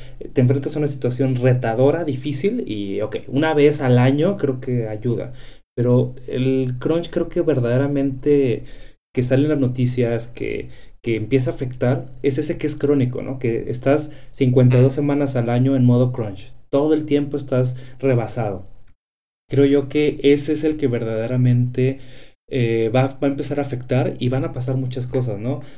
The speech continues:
Speaker 1: Los videojuegos, así como en los ochentas, por ejemplo, de que en América hubo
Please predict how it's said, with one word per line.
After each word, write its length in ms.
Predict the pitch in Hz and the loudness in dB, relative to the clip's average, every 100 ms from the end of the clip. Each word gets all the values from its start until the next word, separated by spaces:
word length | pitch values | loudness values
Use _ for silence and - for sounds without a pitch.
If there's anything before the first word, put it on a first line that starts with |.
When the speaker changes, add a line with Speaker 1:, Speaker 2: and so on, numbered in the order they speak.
| - | -2
Speaker 1:
Los 140 | 123 | 0
videojuegos, 560 | 120 117 - 151 175 - | 2 0 2 2 0 -6
así 220 | 139 127 | -6 -6
como 380 | 127 151 156 127 | -4 -2 0 2
en 160 | 113 113 | 0 -2
los 160 | 110 | -4
ochentas, 540 | 127 127 135 131 123 107 | -6 -2 0 0 -4 -8
por 140 | - | -8
ejemplo, 420 | 113 117 110 113 | -6 -6 -6 -6
de 120 | 104 - | -6 -6
que 80 | |
en 140 | 104 101 | -8 -6
América 640 | 107 131 135 127 135 139 - | 0 2 2 0 -2 -2 -2
hubo 480 | 123 123 131 123 | 0 4 4 2